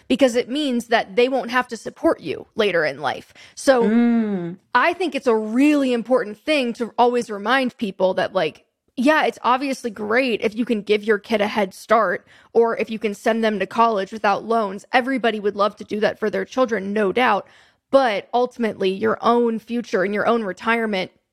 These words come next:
Speaker 1: you have fewer options for that than they do for things like education later in life, or even just, like, for building wealth later in life. They're gonna have their own chance to build wealth too. So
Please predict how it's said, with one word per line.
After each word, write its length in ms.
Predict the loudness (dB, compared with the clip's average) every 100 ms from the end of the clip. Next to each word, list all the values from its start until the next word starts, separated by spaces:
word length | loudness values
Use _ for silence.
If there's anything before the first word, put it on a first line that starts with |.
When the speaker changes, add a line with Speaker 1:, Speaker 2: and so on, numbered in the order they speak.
| _ _
Speaker 1:
you 120 | 2 4
have 100 | 2
fewer 420 | 2 2 2 0
options 520 | -4 -4 -8 -12 -12
for 160 | -8 -6
that 240 | -6 -8 -2
than 280 | 0 2
they 160 | 0 -2
do 300 | -2 -6 -6
for 220 | _ 0 2
things 300 | 0 -4 -6
like 140 | -4
education 640 | -4 -6 -6 -6 -2 -2
later 240 | 0 0 0
in 100 | 0
life, 220 | -4 0
or 80 | 0
even 260 | 2 0 -2
just, 160 | -4
like, 140 | -4 -2
for 100 | -2
building 400 | 0 0 0 0
wealth 320 | 2 2 0
later 240 | -2 -2 -4
in 140 | -4
life. 240 | -4 -2
They're 120 | 0 0
gonna 200 | -2 -4
have 200 | -4 -2
their 160 | 0 2
own 140 | 0
chance 340 | -2 -6 -4
to 80 | -6
build 260 | -2 -2 0
wealth 260 | 0 0
too. 240 | 0 0 0
So 320 | 0 0 0